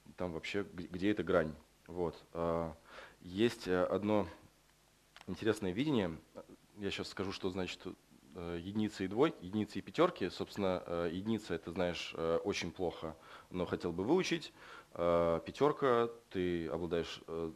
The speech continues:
весьма сильной экспертностью, такой, что ты можешь поделиться своим опытом. Соответственно, чтобы получить пятерку, э, в этой таблице, ты должен, э, провести воркшоп,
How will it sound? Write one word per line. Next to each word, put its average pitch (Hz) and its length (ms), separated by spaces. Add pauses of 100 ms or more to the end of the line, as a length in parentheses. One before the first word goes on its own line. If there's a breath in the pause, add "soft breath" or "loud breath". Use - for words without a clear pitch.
(160)
весьма 92 480
сильной 82 440
экспертностью, 123 840 (200)
такой, 131 300
что 135 140
ты 82 100
можешь 101 220
поделиться 92 420
своим 76 240
опытом. 76 280
Соответственно, 110 480 (280 loud breath)
чтобы 104 280
получить 92 300
пятерку, 160 520 (360 loud breath)
э, 104 140
в 101 100
этой 101 260
таблице, 101 500 (180)
ты 117 160
должен, 101 600
э, 82 420
провести 82 300
воркшоп, 90 400